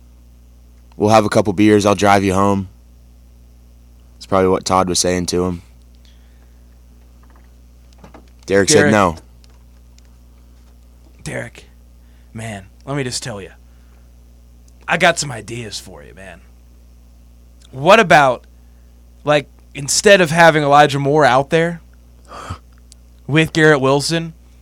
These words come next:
Speaker 2: like, what if on, like, third down we put Braxton Berrios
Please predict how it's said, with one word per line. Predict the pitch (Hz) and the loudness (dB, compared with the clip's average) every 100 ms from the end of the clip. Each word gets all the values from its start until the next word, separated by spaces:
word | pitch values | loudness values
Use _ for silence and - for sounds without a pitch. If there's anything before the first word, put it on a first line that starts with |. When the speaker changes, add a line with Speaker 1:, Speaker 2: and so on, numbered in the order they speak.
| - - - | -20 -20 -8
Speaker 2:
like, | 147 147 | -4 2
what | 170 | 2
if | 151 | 4
on, | 170 160 | 0 0
like, | 139 - | -4 -6
third | 156 147 139 | -4 -2 0
down | 131 135 127 113 | 0 2 0 -4
we | 113 | -8
put | 117 127 113 | -8 -8 -4
Braxton | 123 120 113 113 117 | 0 0 -2 -12 -8
Berrios | 110 113 110 101 95 - - | -4 -4 -4 -6 -6 -8 -8